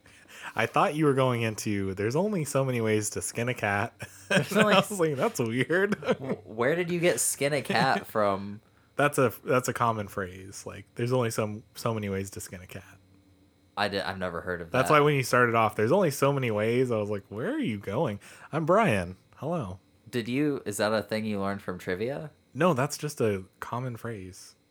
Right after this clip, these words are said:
Speaker 1: I'm
Speaker 2: Where
Speaker 1: surprised you don't know that.
Speaker 2: Uh, like
Speaker 1: That's like, "It's raining cats and dogs." It's like a similar, like,
Speaker 2: Well, I've,
Speaker 1: expression.
Speaker 2: I've heard that.
Speaker 1: Yeah.
Speaker 2: I've never, that's, that's
Speaker 1: Oh,
Speaker 2: interesting.
Speaker 1: no, it's, "There's only one way to skin a cat." That's the phrase.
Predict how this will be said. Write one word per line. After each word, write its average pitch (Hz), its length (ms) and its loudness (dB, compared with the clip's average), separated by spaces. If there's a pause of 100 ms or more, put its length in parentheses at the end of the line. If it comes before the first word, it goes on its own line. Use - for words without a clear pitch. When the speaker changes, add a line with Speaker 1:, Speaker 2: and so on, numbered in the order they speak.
(100)
Speaker 1:
I'm 117 80 -2
Speaker 2:
Where 123 100 4
Speaker 1:
surprised 135 400 2
you 120 100 0
don't 113 240 0
know 104 160 -4
that. 85 220 -14 (1200)
Speaker 2:
Uh, 120 160 0
like 131 340 0
Speaker 1:
That's 139 180 2
like, 170 140 4
"It's 147 180 2
raining 139 300 2
cats 117 260 0
and 104 80 -6
dogs." - 440 -10
It's 113 160 -2
like 127 140 2
a 120 40 0
similar, 107 540 -2
like, 90 440 -8 (320)
Speaker 2:
Well, 165 140 -2
I've, - 20 -2 (100)
Speaker 1:
expression. 104 440 2
Speaker 2:
I've 135 160 0
heard 170 320 -2
that. 110 480 -2
Speaker 1:
Yeah. 90 300 -2 (120)
Speaker 2:
I've 117 200 -4
never, 131 400 -4
that's, - 320 -2 (600)
that's 123 120 -2
Speaker 1:
Oh, 170 60 2
Speaker 2:
interesting. 175 300 6
Speaker 1:
no, 170 180 4
it's, 139 260 2
"There's 131 260 0
only 143 180 2
one 113 200 -2
way 101 140 -2
to 92 80 -8
skin - 200 -14
a 90 60 -16
cat." - 320 -20 (240)
That's 123 280 -2
the 107 100 -8
phrase. - 560 -16